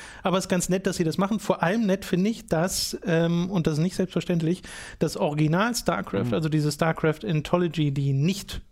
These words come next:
Speaker 1: in H D überarbeitet wurde, äh, da kriegt Brood War zum einen einen Patch mit irgendwelchen Bugfixes noch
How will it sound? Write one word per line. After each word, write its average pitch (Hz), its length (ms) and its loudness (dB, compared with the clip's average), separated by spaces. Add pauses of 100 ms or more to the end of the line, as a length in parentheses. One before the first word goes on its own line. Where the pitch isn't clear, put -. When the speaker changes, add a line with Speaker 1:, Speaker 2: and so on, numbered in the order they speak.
(160)
Speaker 1:
in 160 200 0
H 170 80 0
D 170 160 0
überarbeitet 175 640 0
wurde, 196 280 -2 (580)
äh, 151 300 2
da 156 140 2
kriegt - 280 -2
Brood 190 260 0
War 190 220 2
zum 175 160 0
einen 175 220 2
einen 165 100 0
Patch - 360 -2
mit 175 120 0
irgendwelchen 170 360 0
Bugfixes 214 600 -2
noch 220 260 -2